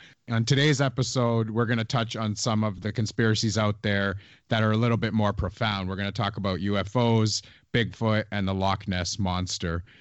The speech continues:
Now, let's actually move right into the U F O portion of it. And why do we believe in U F Os? We, we live in a universe that is infinite. And are we to believe that we are the only planet with life on it?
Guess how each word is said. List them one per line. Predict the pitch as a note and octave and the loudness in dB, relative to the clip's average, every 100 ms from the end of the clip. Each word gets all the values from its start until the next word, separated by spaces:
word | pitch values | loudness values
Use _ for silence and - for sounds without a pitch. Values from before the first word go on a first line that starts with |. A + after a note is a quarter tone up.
| - - | -8 -2
Now, | A#2+ A#2 A2+ | 2 2 2
let's | A2+ D3 B2 - - - _ B2+ | 2 -2 -2 -10 -12 -18 _ -2
actually | B2 - A#2+ | -2 0 2
move | A#2 A2 | 4 2
right | G#2 G#2 G2+ | 0 0 0
into | G#2 G#2 | -2 -2
the | G2 G2 | -2 0
U | G2 G2 | 2 0
F | F#2+ | 0
O | G2+ G2 | 0 -2
portion | G2 G2 F#2 F#2+ | 0 0 -2 -4
of | F2 E2 | -4 -4
it. | F2 E2+ - - _ | -4 -4 -8 -20 _
And | A2+ A#2 G#2+ G#2 - _ - | 0 2 2 -2 -6 _ -10
why | F#2+ A#2+ E3 | -2 2 4
do | E3+ | 4
we | D3 D3 | 4 0
believe | B2 A#2 A#2 G#2+ | 0 0 0 0
in | G#2 | -2
U | G2+ G2+ | 0 -2
F | F#2+ F#2+ | -4 -6
Os? | F2 E2 F#2 - - _ _ | -6 -6 -8 -12 -20 _ _
We, | A#2+ C3+ C3+ | 2 4 4
we | B2 | 2
live | B2 E3+ | 2 4
in | G3 | 4
a | F#3+ | 4
universe | C#3+ C#3 C#3 A#2 B2+ B2+ - | 4 2 2 0 -2 -2 -4
that | G#2+ | -4
is | G#2 G#2 A2 | -2 -6 -4
infinite. | A2+ G#2+ G2+ F2 D2+ - _ G#2+ | -4 -4 -6 -10 -10 -16 _ -4
And | A2 A2+ A2 A2 | 0 0 -2 0
are | A2+ | 0
we | A2 C3+ D#3+ | 4 4 4
to | D#3 | 2
believe | D3+ B2 A#2+ A#2+ | 2 2 2 2
that | A#2 G2 | 0 0
we | A2+ | 2
are | A#2+ | 2
the | A#2 A#2 | 2 0
only | A2+ A2+ | 2 2
planet | - G#2 G#2+ A2 | 0 0 0 -2
with | G2+ | -4
life | F#2 F#2+ G#2+ | -4 -2 0
on | C3 C3 | 2 2
it? | D#3 | 2